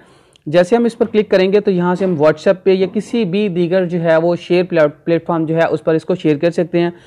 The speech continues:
तो मैं यहाँ पर एक जो है WhatsApp कॉन्टैक्ट को शेयर कर रहा हूँ, इसको यहाँ से मैं ओके कर देता हूँ और अब मैंने इसको कर दिया यहाँ से शेयर।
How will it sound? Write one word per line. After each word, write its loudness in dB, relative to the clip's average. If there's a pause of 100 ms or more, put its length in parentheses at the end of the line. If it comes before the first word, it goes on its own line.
(220)
तो -2
मैं 0
यहाँ 0
पर 0 (100)
एक -2 (280)
जो -4
है 0 (160)
WhatsApp 0
कॉन्टैक्ट 0
को 0
शेयर 0
कर 2
रहा 2
हूँ, -2
इसको -4
यहाँ 0
से -2
मैं -2 (420)
ओके 0
कर 2
देता 0
हूँ 2
और 2
अब 0
मैंने 0
इसको -4
कर -2
दिया -2
यहाँ -2
से -6
शेयर। -2